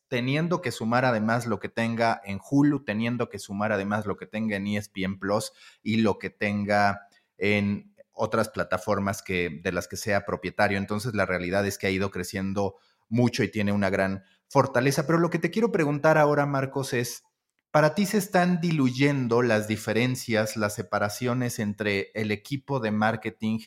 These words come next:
y el equipo periodístico? Es decir, se entiende muy bien qué es lo que hace cada uno, pero también es cierto que tú no puedes llevar adelante un esquema de suscripción exitoso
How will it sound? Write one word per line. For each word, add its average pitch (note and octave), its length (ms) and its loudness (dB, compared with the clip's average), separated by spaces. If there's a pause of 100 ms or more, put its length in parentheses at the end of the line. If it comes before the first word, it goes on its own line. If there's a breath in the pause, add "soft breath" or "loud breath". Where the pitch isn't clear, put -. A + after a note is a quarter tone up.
(300 soft breath)
y A2 120 2
el A2 120 4
equipo B2+ 460 -4
periodístico? G#2 720 -2
Es C#3 80 0
decir, C3+ 280 -2
se A#2 140 -6
entiende D3+ 440 0
muy C#3 220 0
bien C3+ 240 0
qué B2+ 120 -2
es B2+ 100 -2
lo B2 140 -4
que A2+ 120 0
hace A2+ 240 -2
cada A2+ 280 2
uno, A2+ 360 0 (300 soft breath)
pero B2+ 220 2
también C3+ 400 0
es D#3 120 -2
cierto C3+ 400 0
que A#2 100 -4
tú D3+ 160 -4
no E3+ 160 -2
puedes D3+ 320 2
llevar A#2+ 280 2
adelante A2 760 2 (280 soft breath)
un C3+ 180 4
esquema B2+ 400 0
de G#2+ 100 0
suscripción G#2+ 640 -6
exitoso A2 760 -2